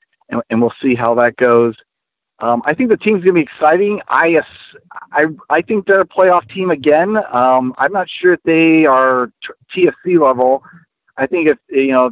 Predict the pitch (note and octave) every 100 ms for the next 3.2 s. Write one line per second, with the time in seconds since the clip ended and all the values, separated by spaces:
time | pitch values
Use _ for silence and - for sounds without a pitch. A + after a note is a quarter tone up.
0 | - - D#3 D3+ D3 C#3+ B2+ C#3+ C#3+ -
1 | C3+ B2 B2 A#2+ A#2+ A#2 C3 A2+ B2+ C3
2 | B2 _ - A2+ - - C#3 - A#2+ A2+
3 | A#2